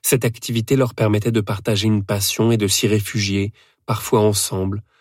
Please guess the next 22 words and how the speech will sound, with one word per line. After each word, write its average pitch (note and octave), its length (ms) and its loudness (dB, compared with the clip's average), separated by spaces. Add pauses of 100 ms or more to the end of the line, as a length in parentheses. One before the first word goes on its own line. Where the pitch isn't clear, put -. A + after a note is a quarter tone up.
(140)
pour B2+ 140 -12
se - 100 2
protéger A#2+ 460 0
des A2+ 120 2
trop B2 220 0
grosses G#2+ 320 0
vagues G2+ 320 0
qu'on G#2 160 0
leur G2+ 200 4
infligeait. G2 540 -4 (1400)
Puis - 160 0
Adèle G#2+ 400 2 (500)
s'engagea A2+ 540 0
dans A2+ 180 2
des G#2+ 260 0
études A2+ 280 -4
de B2 100 0
droit. G2 380 -2 (1080)
Ce - 160 -12
serait A2+ 280 -4
son B2 240 2
combat, G#2+ 480 2